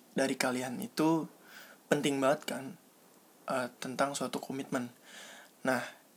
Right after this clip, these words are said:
di podcast gue kali ini gue bakal ngebahas pengalaman gue tentang komitmen sama temen-temen gue. Jadi buat kalian yang jomblo, santai aja.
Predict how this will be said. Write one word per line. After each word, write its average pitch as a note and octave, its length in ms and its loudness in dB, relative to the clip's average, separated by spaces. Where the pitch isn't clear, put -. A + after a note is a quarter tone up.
di - 160 -4
podcast - 400 2
gue B2+ 160 2
kali B2 320 0
ini D3 160 -2
gue C#3 80 4
bakal C3 320 4
ngebahas C3 400 0
pengalaman C3 640 0
gue C#3 240 4
tentang C#3 320 0
komitmen C#3+ 480 0
sama C#3 320 4
temen-temen C#3 720 -2
gue. C#3 240 4
Jadi C3+ 160 6
buat C#3 240 6
kalian B2+ 240 4
yang C3 240 2
jomblo, B2+ 400 6
santai C3 480 6
aja. C#3+ 320 6